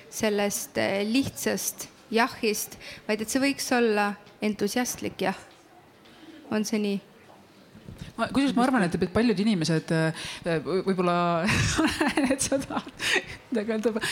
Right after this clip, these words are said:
Speaker 2: äh, lõpetan selle mõttelist ära. Äh, et ma olen, äh, jällegi me-, eelkõige meessoost tuttavate pe-,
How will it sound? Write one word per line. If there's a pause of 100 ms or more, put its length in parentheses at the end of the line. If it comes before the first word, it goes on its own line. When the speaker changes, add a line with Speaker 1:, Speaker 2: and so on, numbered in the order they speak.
(240)
Speaker 2:
äh, (240)
lõpetan
selle (420)
mõttelist
ära. (380)
Äh, (420)
et
ma
olen,
äh,
jällegi
me-, (720)
eelkõige
meessoost
tuttavate
pe-,